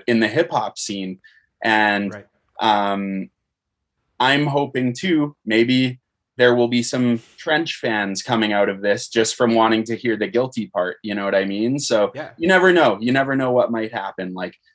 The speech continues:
Speaker 1: we might garner a couple new listeners as well because they see Guilty's name on there and they didn't know that they wanted to hear some crazy heavy metal shit, uh, before a Guilty Simpson verse, <laughs> you know? So,
Speaker 2: Right.
Speaker 1: uh,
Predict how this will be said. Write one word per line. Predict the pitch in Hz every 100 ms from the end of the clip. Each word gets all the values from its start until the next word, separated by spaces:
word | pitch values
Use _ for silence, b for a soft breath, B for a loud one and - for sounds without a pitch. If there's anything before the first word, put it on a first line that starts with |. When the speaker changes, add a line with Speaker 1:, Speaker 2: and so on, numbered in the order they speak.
| _
Speaker 1:
we | 117
might | 123 120 -
garner | 120 117 120
a | 117
couple | 120 - 113
new | 113 113
listeners | 107 - 117 104 107
as | 101
well | 107 113 104
because | 98 92 98
they | 95 92
see | - 104
Guilty's | 104 110 110 110 101
name | 98 98
on | 95 95
there | 95 95 95 _ _
and | - 107
they | 113
didn't | 113 113
know | 120 117 107
that | 107
they | 107 104
wanted | 107 107 104
to | 107 101 _
hear | - 117 107 98 _ _ _
some | - 101 95
crazy | - 113 104 104 98
heavy | 117 104 101
metal | 101 113 101
shit, | - 104 98 - _ _ _ _ -
uh, | 98 95 92
before | 120 - 120
a | 110
Guilty | 110 107 107
Simpson | - 107 104 98 92
verse, | 90 - - _ -
<laughs> | - -
you | 156
know? | 135 139
So, | 147 147 117
Speaker 2:
Right. | 98 B B -
Speaker 1:
uh, | 151